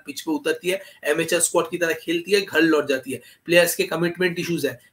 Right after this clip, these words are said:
Players club के legacy के बारे में बिल्कुल नहीं जानते। मैंने पिछले दिन भी कहा था कि जो इस club के लिए खेल पाएगा, सिर्फ वही जानता है, जो इस club का jersey का value समझेगा,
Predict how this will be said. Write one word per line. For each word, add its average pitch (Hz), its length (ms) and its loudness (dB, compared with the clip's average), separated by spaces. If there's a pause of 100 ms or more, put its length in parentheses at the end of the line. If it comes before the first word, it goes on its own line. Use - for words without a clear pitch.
(100)
Players 185 320 4
club 170 280 0
के 180 80 2
legacy 165 340 0
के 170 120 0
बारे 165 180 0
में 165 120 -4
बिल्कुल 180 360 2
नहीं 175 180 0
जानते। 131 340 -4 (240)
मैंने 175 160 2
पिछले 196 360 2
दिन 190 180 0
भी 190 100 0
कहा 165 240 0
था - 240 -6 (260)
कि 196 80 0
जो 190 220 6
इस 185 160 -2
club 185 280 2
के 202 80 2
लिए 196 120 4
खेल 190 340 -2
पाएगा, 185 300 0 (220)
सिर्फ 165 240 -6
वही 170 180 0
जानता 170 320 0
है, 180 80 0
जो 180 80 0
इस 175 180 0
club 165 260 -4
का 175 80 0
jersey 170 340 0
का 175 100 0
value 160 260 -2
समझेगा, 170 380 -2